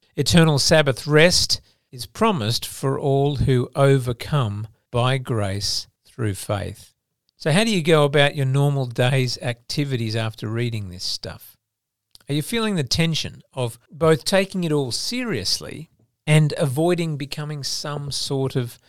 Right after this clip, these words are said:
crazed zealot obsessed with the end of the world? It's a very important question. How do you hold the scary truths and sense of urgency we find in the book of Revelation with the reality of the length of time since it was written?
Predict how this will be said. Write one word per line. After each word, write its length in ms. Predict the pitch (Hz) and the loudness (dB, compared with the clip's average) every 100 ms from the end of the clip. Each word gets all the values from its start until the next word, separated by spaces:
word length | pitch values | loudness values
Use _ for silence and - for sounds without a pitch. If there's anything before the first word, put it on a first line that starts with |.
| _ - | _ -20
crazed 760 | - 131 135 139 143 127 - - | -4 0 2 2 0 -2 -4 -6
zealot 520 | 113 107 135 143 98 | -4 0 2 2 -2
obsessed 600 | 113 107 - 117 - - | -4 -2 -2 -2 -2 -4
with 140 | 120 - | -8 -8
the 160 | 117 | -10
end 200 | 113 113 | -6 -6
of 120 | 104 | -6
the 100 | 107 | -6
world? 400 | 117 180 135 101 _ _ _ - | -2 2 0 -2 _ _ _ -4
It's 180 | 202 208 | 2 2
a 60 | |
very 380 | 185 220 247 240 | 2 0 0 2
important 600 | 175 - 160 151 135 123 | 0 2 2 0 -4 -6
question. 560 | - 196 - - 76 - _ | -2 -2 -2 -6 -12 -14 _
How 180 | - 196 | -2 0
do 80 | 240 | 2
you 140 | 233 | 2
hold 360 | 156 170 151 139 | 2 2 2 0
the 80 | 139 | -2
scary 680 | - - 139 143 156 151 | -2 -2 -2 0 0 -2
truths 840 | 131 - - 139 95 101 135 - - - | -4 -8 -2 -2 0 -4 -6 -8 -8 -6
and 200 | 120 123 | -6 -4
sense 400 | - 139 131 127 | -2 -2 -2 -4
of 120 | 117 | 2
urgency 520 | 196 165 143 - 117 | 2 2 0 0 -2
we 120 | 113 | -4
find 300 | 110 131 120 | -4 -2 -2
in 80 | 117 | -2
the 60 | 110 | -4
book 180 | 113 104 | -4 -4
of 100 | 110 | -2
Revelation 720 | 104 104 151 202 - 104 - _ _ _ _ _ | -2 0 2 2 0 -4 -6 _ _ _ _ _
with 140 | 214 214 | -8 -4
the 100 | 214 | -2
reality 680 | 202 185 185 208 156 107 | 0 0 0 0 0 -2
of 380 | - 143 131 - - | -2 -2 -2 -8 -8
the 120 | 123 | -2
length 380 | 127 143 160 147 | 0 0 -2 -8
of 160 | 120 | -8
time 480 | - 180 165 107 117 | -6 -4 -4 -4 -4
since 440 | - - 131 - | -4 -2 -4 -6
it 140 | 120 139 | -8 -12
was 240 | 113 104 | -18 _
written? 420 | 110 196 - - | -14 -14 -12 -18